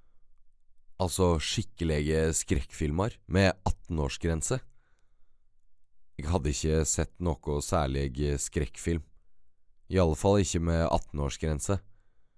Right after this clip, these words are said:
Jeg nikka likevel og smilte. «Jeg liker, eh, det meste.» «Kult», sa Kåre. «Har det videospiller heime?»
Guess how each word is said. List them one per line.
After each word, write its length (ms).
Jeg 200
nikka 360
likevel 440
og 160
smilte. 640
«Jeg 220
liker, 640
eh, 160
det 120
meste.» 420
«Kult», 480
sa 200
Kåre. 340
«Har 200
det 520
videospiller 1160
heime?» 380